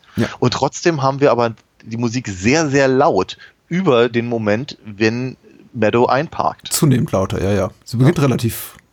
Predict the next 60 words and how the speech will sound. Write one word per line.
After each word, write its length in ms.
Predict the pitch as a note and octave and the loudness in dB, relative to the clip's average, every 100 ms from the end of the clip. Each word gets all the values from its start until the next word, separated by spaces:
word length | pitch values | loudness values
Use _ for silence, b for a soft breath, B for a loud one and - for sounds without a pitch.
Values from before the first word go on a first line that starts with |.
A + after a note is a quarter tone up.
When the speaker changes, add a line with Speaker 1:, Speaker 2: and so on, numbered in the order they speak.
| _ | _
Speaker 1:
leise, 440 | - G2+ F2+ - - | -6 -6 -6 -10 -12
vergleichsweise. 440 | - - A2+ A2+ | -10 -4 -2 -2
Speaker 2:
Richtig, 100 | - | -6
Speaker 1:
Bis 80 | A2+ | -6
Speaker 2:
genau. 120 | A#2+ | 0
Speaker 1:
du 40 | F#2+ | 2
Speaker 2:
Also 100 | A2+ | 4
Speaker 1:
die 60 | B2+ | 2
Speaker 2:
von 80 | A#2+ | 4
Speaker 1:
Stimmen 180 | C3+ A#2 | 2 2
kaum 160 | A#2+ | -2
noch 140 | A2 - | -2 -2
hören 200 | G#2+ G#2 | -2 -2
kannst. 400 | G2 G2+ - - | -4 -4 -4 -2
Speaker 2:
Und 140 | A#2 | 0
das 120 | C3 | 0
ist, 220 | F3 - C3 | 0 -2 -2
und 120 | A#2 | -2
das 120 | C#3 | -2
ist 100 | D3 | -4
natürlich 380 | D#3 D3+ C#3 - | -6 -4 -2 0
auch 120 | B2+ | -2
etwas, 380 | C3+ - C3 - | -2 -2 -4 -2
was 160 | A#2 | -4
eben, 240 | - A2+ - - | -2 -6 -8 -4
eben, 340 | C#3+ E3 C#3 | -2 -2 -2
ebenso 260 | C#3 D#3+ C3+ | -2 0 0
zum, 480 | - C3 B2 A#2 A2+ | 2 0 0 -2 0
zu 140 | B2 | -2
diesem, 320 | A2 A#2 A2+ A2 B B B - | 0 0 0 -2 B B B -2
zu 140 | A#2+ | 0
diesem 320 | G#2+ A2+ A2+ | 2 4 6
Moment 360 | A2 G#2+ A#2 C3+ | 4 4 2 0
der 100 | A#2 | 2
Beunruhigung 840 | A#2 C#4 F3+ C#3+ A2 G#2+ F#2+ F2+ | 2 4 2 2 2 2 2 -2
in 120 | F2 F2 | -2 -2
irgendeiner 380 | F2+ F2+ F2 | 0 0 0
Speaker 1:
Mhm. 40 | E2 | 0
Speaker 2:
Form 260 | - E2+ | -2 -6
führt. 460 | E2 - - - - _ _ _ _ | -6 -4 -2 -2 -8 _ _ _ _
Ne? 200 | G2 C3 | -2 0
Weil's, 340 | A#2 A2+ - - | 0 -2 -10 -2
weil's 280 | A2+ - - | -2 -2 -6
eben 180 | A2+ A#2 | -4 -2
nicht 280 | C#3+ - | -4 -4
mehr, 180 | C3+ B2+ | 0 0
weil 80 | A2+ | 0
du 80 | A2 | -2
bist 180 | B2+ C#3 | -2 -2
halt 120 | B2 | -4
irgendwie 160 | B2 | -4
nicht 120 | B2 C3 | -4 -2
mehr 120 | B2 | 2
in 80 | A#2 | 2
der 100 | G#2+ | 0
Szene 460 | - D#3 E3+ D3 | 0 0 2 0
drin, 320 | F#2+ F2+ F2 | 0 -2 0
sondern 160 | F2+ F#2 | 0 2
du 100 | G2+ | 2
hast, 160 | G2+ | 0